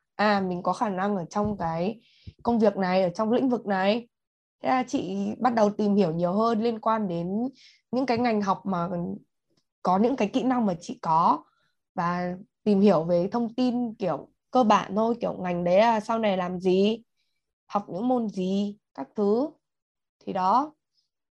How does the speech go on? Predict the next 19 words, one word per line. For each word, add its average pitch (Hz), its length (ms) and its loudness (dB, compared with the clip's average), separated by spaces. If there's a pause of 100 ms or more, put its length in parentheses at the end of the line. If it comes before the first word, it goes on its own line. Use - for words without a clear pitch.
(380)
Thế 269 60 0
là 277 120 2
chị 262 280 -8
nhận 214 380 -2
ra 233 220 2
là 185 300 4
càng 185 300 -2
làm 175 260 -4
thì 175 180 -6
chị - 160 -10
càng 170 220 0
cảm 151 200 -10
thấy 170 180 -2
là 208 220 2 (440)
cho 254 120 0
dù 214 240 2
chị - 180 -10
có 196 600 0 (100)
làm 180 520 0